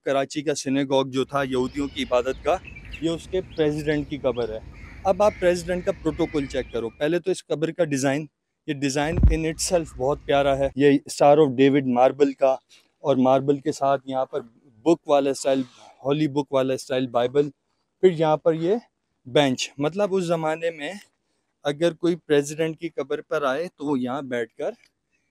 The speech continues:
इसके लिए दुआ जो भी अपने मज़हब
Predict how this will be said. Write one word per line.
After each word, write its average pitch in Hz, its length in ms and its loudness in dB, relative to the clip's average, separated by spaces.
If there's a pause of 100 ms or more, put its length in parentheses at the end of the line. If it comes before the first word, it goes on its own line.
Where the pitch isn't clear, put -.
(160)
इसके 139 260 0
लिए 143 180 0
दुआ 135 360 2
जो 123 220 2
भी 131 240 -2 (120)
अपने 123 400 -4
मज़हब 123 320 0